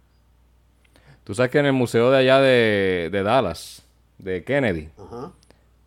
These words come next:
Speaker 1: este, primero que hay una foto de Luis Muñoz Marín en ese,
Speaker 2: ¿Oh,
Speaker 1: con
Speaker 2: sí?
Speaker 1: Kennedy, en ese, en ese museo, sí, porque Pablo Casals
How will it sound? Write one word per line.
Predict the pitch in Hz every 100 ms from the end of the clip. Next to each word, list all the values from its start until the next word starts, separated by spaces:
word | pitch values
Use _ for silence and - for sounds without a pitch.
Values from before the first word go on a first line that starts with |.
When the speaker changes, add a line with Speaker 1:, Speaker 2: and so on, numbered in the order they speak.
| -
Speaker 1:
este, | 95 - - 95 90 90 87
primero | 78 95 98 147
que | 147
hay | 123 113 123
una | 135
foto | - 123 135 147
de | 127
Luis | 101 101
Muñoz | 117 123 123
Marín | 104 98 101 78 80 87
en | 90
ese, | 87 - 110 104 92 82 71 - _ _ _
Speaker 2:
¿Oh, | 85
Speaker 1:
con | 90 98
Speaker 2:
sí? |
Speaker 1:
Kennedy, | 104 117 95 76 76
en | - 92
ese, | -
en | 113 104 95
ese | 92
museo, | 117 104 104 107 90
sí, | 110
porque | 117 104 101
Pablo | 92 95 123 139
Casals | 131 107 131 104 87 - - -